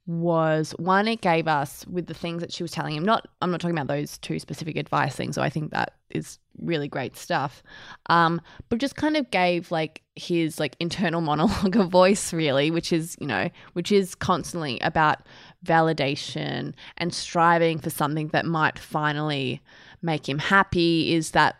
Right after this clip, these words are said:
the right to pursue, thing to pursue? Will that ever eventuate into something, you know, tangible? Probably not. Or, like, I think all of the discussions around that helped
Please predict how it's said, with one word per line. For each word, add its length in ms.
the 100
right 300
to 100
pursue, 400
thing 220
to 100
pursue? 560
Will 340
that 220
ever 280
eventuate 680
into 220
something, 640
you 120
know, 160
tangible? 640
Probably 540
not. 420
Or, 120
like, 180
I 80
think 200
all 220
of 80
the 80
discussions 600
around 420
that 240
helped 640